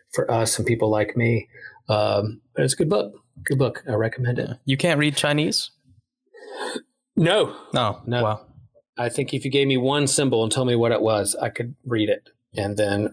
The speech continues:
Speaker 1: or one letter, and then I would probably forget the next day. So I can barely
Speaker 2: Okay.
Speaker 1: read English, T J. I can barely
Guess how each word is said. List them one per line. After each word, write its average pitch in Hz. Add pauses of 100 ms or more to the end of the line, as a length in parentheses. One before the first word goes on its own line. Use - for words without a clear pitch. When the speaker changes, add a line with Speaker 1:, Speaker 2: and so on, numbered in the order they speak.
Speaker 1:
or 110
one 110
letter, 104
and 107
then 104 (280)
I 117
would 110
probably 110
forget 117
the 123
next -
day. - (200)
So - (680)
I -
can 175
barely 165
Speaker 2:
Okay. 139
Speaker 1:
read 127
English, 110
T 104
J. 92 (140)
I 113
can 117
barely 117